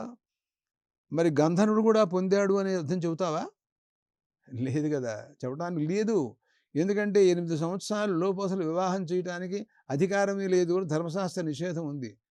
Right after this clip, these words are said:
ఏమిటో మనం తోచినట్లుగా మాట్లాడుతూ ఏదో, మనం ఏదో తోచినట్టుగా చెప్పడం అనేది చాలా పొరపాటు. అలా అవకాశాలు కనపడుతూ ఉన్-, లేవు. కాబట్టి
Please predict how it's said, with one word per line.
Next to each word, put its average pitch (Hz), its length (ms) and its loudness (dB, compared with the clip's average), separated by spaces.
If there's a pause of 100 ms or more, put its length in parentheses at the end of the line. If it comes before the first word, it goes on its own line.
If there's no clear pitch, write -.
(340)
ఏమిటో 165 760 0
మనం 156 440 -4 (340)
తోచినట్లుగా 185 760 0
మాట్లాడుతూ 175 800 -4
ఏదో, 165 560 0 (460)
మనం 151 300 -2
ఏదో 156 380 0
తోచినట్టుగా 160 540 -2
చెప్పడం 143 380 -2
అనేది 143 300 -2 (120)
చాలా 123 220 0
పొరపాటు. 117 760 -6 (380)
అలా 151 300 6
అవకాశాలు 139 560 2
కనపడుతూ 127 480 -6
ఉన్-, 117 180 -10 (160)
లేవు. 127 300 4 (480)
కాబట్టి 190 680 4